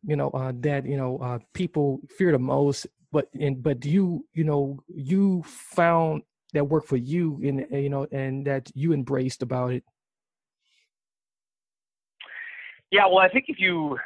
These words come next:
Speaker 2: just kinda take a step back, and I know this because, as you already alluded to, my first book came out a couple weeks ago, The Secrets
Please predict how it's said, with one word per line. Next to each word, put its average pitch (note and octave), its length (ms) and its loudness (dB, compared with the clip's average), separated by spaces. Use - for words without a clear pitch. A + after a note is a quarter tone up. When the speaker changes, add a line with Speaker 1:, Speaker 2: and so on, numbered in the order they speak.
Speaker 2:
just - 180 -6
kinda F#3 160 6
take F3+ 160 0
a D3+ 60 -4
step E3 280 4
back, C3+ 320 4
and B2+ 360 4
I C3+ 140 6
know F3+ 320 6
this C3+ 200 4
because, B2+ 420 2
as C#3 140 2
you D3+ 100 2
already C#3+ 240 4
alluded C#3 400 0
to, C3+ 80 0
my A#2 160 2
first D#3 220 -4
book D3 180 2
came C3+ 180 0
out B2+ 120 2
a B2 40 -4
couple B2 300 -2
weeks D3+ 260 -4
ago, C3 260 2
The A#2+ 100 -6
Secrets - 320 -2